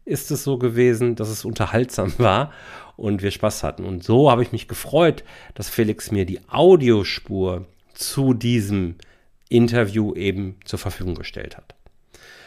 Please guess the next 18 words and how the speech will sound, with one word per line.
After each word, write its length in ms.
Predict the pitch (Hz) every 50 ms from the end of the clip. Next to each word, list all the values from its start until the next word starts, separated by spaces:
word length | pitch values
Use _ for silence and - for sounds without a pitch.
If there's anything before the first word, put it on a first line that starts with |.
| - - _ _ -
Entsprechend 840 | - 113 113 - - - 117 117 160 - - 196 220 226 220 - - - _ _ -
werde 280 | 104 110 127 - -
ich 160 | 123 - - -
nun 320 | 120 120 135 165 202 214
in 140 | - 123 113
den 300 | 107 107 107 107 107 110
nächsten 580 | 123 139 170 185 175 - - _ - 139 127
drei 420 | 123 123 107 110 117 131 135 123 110
Wochen 360 | 117 117 - - - - - - - - - - - - - _ _ _ _ _ _ _ _ _
jeweils 540 | - 92 98 110 110 120 127 123 - - -
einen 480 | - 107 107 110 104 98 95 90 -
Teil 720 | - - - - - 107 113 120 123 131 139 160 180 170
mit 180 | 139 117 117 -
einem 380 | 73 90 95 95 95 92 87
Themenschwerpunkt 1300 | - - - 127 127 135 143 139 135 131 - - - 113 104 107 107 - - - 127 120 - - - -
aus 380 | - 104 117 139 147 151 - -
diesem 260 | 131 127 117 107 110
Interview 640 | 92 101 107 104 - 104 90 85 90 95 92 98